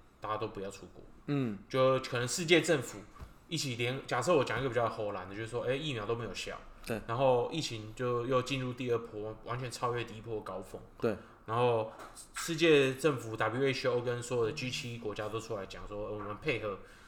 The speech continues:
Speaker 1: 就是大家全部都是
Speaker 2: 锁国。
Speaker 1: 锁国，大家就一起来锁国。
Speaker 2: 嗯。
Speaker 1: 但是贸易之间就是尽量配合。
Speaker 2: 嗯。
Speaker 1: 对，大家合作，反正就先锁国三年。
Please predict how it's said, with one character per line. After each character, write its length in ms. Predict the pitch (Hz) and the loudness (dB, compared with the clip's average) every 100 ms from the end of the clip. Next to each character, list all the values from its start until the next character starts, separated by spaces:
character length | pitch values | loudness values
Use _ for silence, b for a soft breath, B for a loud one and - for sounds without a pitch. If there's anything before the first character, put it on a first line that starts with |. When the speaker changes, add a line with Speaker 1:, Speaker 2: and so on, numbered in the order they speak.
| B | B
Speaker 1:
就 80 | - | -6
是 240 | 135 131 117 | 0 0 4
大 160 | - | 6
家 140 | 147 143 | 8 6
全 160 | 135 | 4
部 40 | 135 | 0
都 120 | 135 | 0
是 260 | 135 120 - - | 0 -6 -8 -4
Speaker 2:
锁 260 | - 135 | 6 6
国。 300 | - 107 104 - | 6 2 0 -4
Speaker 1:
锁 240 | - 123 | -2 -2
国， 220 | - 104 95 - | -2 -8 -10 0
大 160 | 151 139 | 8 8
家 60 | |
就 60 | 156 | 8
一 40 | |
起 100 | 143 | 2
来 60 | 110 | 0
锁 160 | - 101 104 | -2 -10 -12
国。 80 | 98 | -6
Speaker 2:
嗯。 80 | 104 | 2
Speaker 1:
但 140 | 165 | 2
是 200 | 185 170 - - - - - - - - | 4 0 -2 -16 -20 -20 -20 -20 -20 -4
贸 200 | 180 180 | 6 8
易 160 | 185 160 | 8 4
之 160 | 139 156 | 0 2
间 220 | 156 147 | 4 4
就 60 | |
是 100 | 151 | 2
尽 160 | 147 156 | 0 2
量 180 | 147 123 | 4 4
配 180 | 127 107 | 0 -4
合。 60 | - - | -8 -2
Speaker 2:
嗯。 320 | 156 147 113 95 - | 2 4 2 -4 -4
Speaker 1:
对， 120 | 120 | 6
大 80 | 143 | 6
家 60 | |
合 160 | 139 113 | 6 2
作， 180 | 135 107 | 0 -4
反 160 | 113 | -2
正 40 | 135 | -2
就 40 | |
先 160 | 147 143 | 0 -2
锁 160 | 139 | -4
国 180 | 113 101 | -6 -6
三 220 | 101 101 | -8 -10
年。 120 | 104 | -12